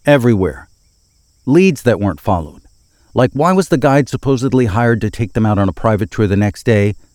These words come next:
not considered a suspect? Was his alibi that good? Lines of investigation weren't taken, like looking into some of the younger people in and around Boquete who might be children of influential figures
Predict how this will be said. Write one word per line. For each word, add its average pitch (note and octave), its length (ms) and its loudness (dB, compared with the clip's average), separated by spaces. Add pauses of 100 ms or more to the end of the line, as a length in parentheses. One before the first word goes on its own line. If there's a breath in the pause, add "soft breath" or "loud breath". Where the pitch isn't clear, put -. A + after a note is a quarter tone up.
(100)
not B2+ 360 2
considered A#2 440 0
a A#2 60 -2
suspect? - 640 -4 (600)
Was G#2+ 140 0
his F2+ 140 -4
alibi G#2+ 500 2
that G2 360 -2
good? F2+ 380 -2 (720)
Lines D3 340 4
of C3 80 2
investigation G2+ 800 0
weren't A#2 240 2
taken, - 480 -2 (400 soft breath)
like A#2+ 200 2
looking D#3 300 2
into D3+ 180 2
some D3+ 200 0
of C#3 60 2
the C#3+ 60 2
younger C#3+ 380 2
people F2 460 -4
in C#3+ 300 4
and G2 100 2
around C3+ 320 4
Boquete A#2+ 520 -2 (360)
who C#3+ 120 2
might C#3+ 400 4
be D3+ 140 0
children C#3+ 420 0
of B2 220 0
influential D#3+ 640 0
figures G2 520 0